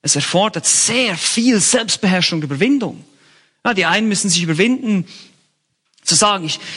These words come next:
ich versuche jetzt was zu sagen, ich will jetzt, ich will jetzt Interesse zeigen, der andere muss sich beherrschen und sagen, ich will jetzt nicht wieder unterbrechen. Und so muss jeder von uns seinen Teil dazu beitragen. Zornausbruch ist ein Zeichen von mangelnder Selbstbeherrschung, andere Dinge auch.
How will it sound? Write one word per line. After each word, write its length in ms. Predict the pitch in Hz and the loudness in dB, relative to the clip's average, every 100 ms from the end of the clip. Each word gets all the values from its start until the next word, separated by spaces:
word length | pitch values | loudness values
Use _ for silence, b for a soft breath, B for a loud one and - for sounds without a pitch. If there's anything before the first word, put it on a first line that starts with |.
| B | B
ich 100 | 165 | 0
versuche 320 | 185 254 233 | 2 2 2
jetzt 100 | - | 0
was 160 | 190 - | -2 0
zu 120 | 165 | 0
sagen, 400 | 208 262 311 254 | 2 2 0 -2
ich 100 | 180 | 0
will 100 | 190 | 0
jetzt, 280 | 180 - B B | 0 -6 B B
ich 140 | 170 - | -2 0
will 80 | 196 | 0
jetzt 180 | 190 | 0
Interesse 560 | 196 196 175 196 214 208 | -2 0 2 0 0 0
zeigen, 320 | - 214 262 | 0 0 0
der 120 | 208 | 0
andere 300 | 180 226 220 | 0 0 0
muss 200 | 208 202 | 0 0
sich 160 | - - | 0 0
beherrschen 420 | 196 202 277 - | 2 2 0 -4
und 80 | 226 | -2
sagen, 220 | 208 175 B B - | 0 0 B B 0
ich 80 | |
will 60 | 214 | 2
jetzt 160 | 208 208 | 2 -2
nicht 100 | 190 | -2
wieder 180 | 214 202 | 0 2
unterbrechen. 680 | 208 185 220 285 320 - 185 | 2 2 0 0 0 -2 -2
Und 80 | |
so 100 | 170 | 0
muss 180 | 226 185 | 0 0
jeder 300 | 175 277 285 | 0 0 0
von 160 | 226 196 | -4 0
uns 540 | 202 277 196 - - B B B B | 2 2 0 -2 -4 B B B B
seinen 380 | - 190 185 | 0 0 -2
Teil 320 | - 214 214 160 | 0 0 0 -2
dazu 280 | 147 175 | -2 -2
beitragen. 760 | 151 156 226 175 151 135 143 160 _ _ _ _ _ _ | 0 0 -2 -2 -2 -2 -6 -18 _ _ _ _ _ _
Zornausbruch 720 | - 170 190 165 - 185 180 | -2 0 2 0 0 -2 -2
ist 100 | 175 | 0
ein 100 | 170 | 0
Zeichen 380 | 151 175 180 185 | 0 0 0 -4
von 140 | 170 170 | -2 0
mangelnder 360 | 175 196 170 | 0 0 -2
Selbstbeherrschung, 920 | 156 214 214 - 185 180 185 190 175 | 0 0 -2 -2 0 0 0 -2 -4
andere 280 | 151 165 151 | -2 -2 -2
Dinge 320 | 139 147 - | -2 -4 -4
auch. 280 | 123 - | -10 -18